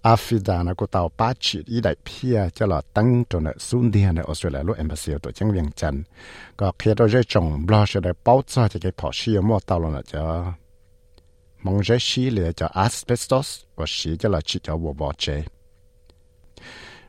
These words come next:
Vì đó khó thì tao chỉ tới China này, tổ chức Vientiane là sáng Vientiane trong phát sắc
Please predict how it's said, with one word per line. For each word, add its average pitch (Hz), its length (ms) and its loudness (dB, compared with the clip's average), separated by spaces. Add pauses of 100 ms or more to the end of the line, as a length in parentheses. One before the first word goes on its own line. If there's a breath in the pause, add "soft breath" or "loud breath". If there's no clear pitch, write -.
Vì 104 120 4
đó 117 100 4
khó 104 340 2
thì 107 160 0 (340)
tao 120 180 6
chỉ - 200 -2
tới 135 180 0
China 110 360 0
này, 76 280 0 (180)
tổ 78 100 -6
chức 135 240 -2
Vientiane 87 640 0
là 76 60 -4
sáng 85 280 -4
Vientiane 87 540 -2
trong 80 140 -6
phát 80 100 -8
sắc 98 240 -4